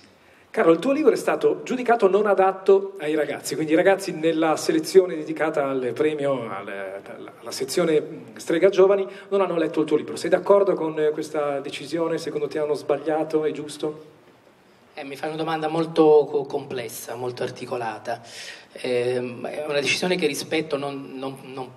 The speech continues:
Speaker 2: parlerei di censura. La censura è un divieto di accesso, insomma, nessuno, eh, vieta a un ragazzo di leggere questo libro, quindi è un'indicazione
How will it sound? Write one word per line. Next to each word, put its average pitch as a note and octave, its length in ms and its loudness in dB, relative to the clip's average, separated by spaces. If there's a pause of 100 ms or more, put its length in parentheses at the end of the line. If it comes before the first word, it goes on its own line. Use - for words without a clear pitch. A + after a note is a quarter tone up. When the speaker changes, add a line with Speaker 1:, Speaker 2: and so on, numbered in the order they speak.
Speaker 2:
parlerei C3+ 420 -4
di B2 120 -8
censura. B2 520 -8
La A#2 120 -6
censura B2 600 -4
è B2 200 -4
un A#2+ 440 -6
divieto B2 400 -2
di A#2+ 140 -4
accesso, A2+ 640 -8
insomma, A2+ 480 -10
nessuno, A#2 500 -8 (520)
eh, A#2 160 -6
vieta A#2+ 400 -6
a - 20 -4
un A#2 80 -2
ragazzo A#2 540 -6
di A2 120 -10
leggere A2+ 380 -8
questo A2+ 320 -10
libro, A#2 400 -14
quindi A#2 320 -12
è C3 160 -4
un'indicazione B2 1400 -8